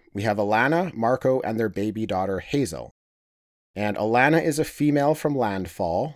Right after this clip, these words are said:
the largest planet in the galaxy. Marco, from the only moon of Landfall, called Wreath. Now, Landfall and Wreath are at war with each other, and Marco was in prison for refusing to fight in the war. Alana, who is guarding him,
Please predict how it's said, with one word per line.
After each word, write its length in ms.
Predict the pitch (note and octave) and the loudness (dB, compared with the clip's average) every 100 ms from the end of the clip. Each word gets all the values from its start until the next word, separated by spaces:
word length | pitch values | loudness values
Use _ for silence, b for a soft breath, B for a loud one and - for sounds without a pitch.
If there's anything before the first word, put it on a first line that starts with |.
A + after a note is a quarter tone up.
| - | -8
the 100 | G#2+ | -4
largest 440 | G2+ A2 C3 - | 0 0 -2 -6
planet 340 | - G#2+ A2+ B2 | -4 -2 -2 -2
in 80 | |
the 60 | A#2+ | -2
galaxy. 520 | B2 C3+ - - C#2 - _ _ _ _ _ - | 2 0 0 -8 -12 -16 _ _ _ _ _ -2
Marco, 580 | A#2 D#3+ - F2+ A#2 D#3 _ _ | 4 4 4 0 0 -4 _ _
from 220 | - A#2 | -2 0
the 100 | A#2+ | 2
only 340 | - C3+ D#3 D3+ | 2 4 4 6
moon 340 | C3 D#3+ G3+ | 6 6 4
of 180 | G#2+ F#2 | 2 -2
Landfall, 680 | F#2 F2+ F#2+ F#2 F2 B2+ - | -2 -2 -4 -2 -2 -4 -10
called 300 | - G2+ G2 | -4 -2 -2
Wreath. 480 | G2+ B2 D2+ - - _ _ _ _ _ _ _ _ _ - | -2 -6 -6 -10 -20 _ _ _ _ _ _ _ _ _ -4
Now, 240 | A2 G#2+ | 0 0
Landfall 580 | D#2+ A2+ C#3 - D#3+ F3 | 2 2 2 4 6 6
and 160 | F3+ C3 | 6 2
Wreath 300 | A2+ A#2+ - | 0 -2 -2
are 100 | G#2+ | 0
at 180 | A2 F#2+ | 0 0
war 260 | G#2+ A#2 | 0 2
with 160 | A#2+ B2+ | 2 -2
each 180 | C3+ - | -4 -4
other, 380 | C#2+ E2 D#3 - _ _ _ _ _ _ - | -4 -4 -6 -10 _ _ _ _ _ _ -4
and 220 | A2+ A#2 | 0 2
Marco 320 | B2 C3+ D#3+ | 2 4 4
was 160 | D#3 D#3 | 4 2
in 100 | D3+ | 0
prison 500 | - E3 C3 F#2 G#2+ | 2 2 4 0 -4
for 200 | - A#2+ | -2 0
refusing 500 | G#2+ - C3+ B2 A2+ | 0 0 0 0 -2
to 100 | - | -4
fight 380 | - G#2 G2 F#2+ | -2 -2 -2 -4
in 80 | |
the 100 | F#2 | -6
war. 420 | G2 A2+ - - - _ _ _ _ _ _ _ | -4 -6 -8 -12 -18 _ _ _ _ _ _ _
Alana, 560 | G2+ A2 B2 D3+ F3+ F#3 | 0 2 2 4 2 2
who 140 | - C#3 | 0 0
is 120 | A2+ | 0
guarding 400 | G#2+ B2 C#3 D3 | 4 4 4 2
him, 320 | F#2 D#2+ F#2 | -2 -4 -6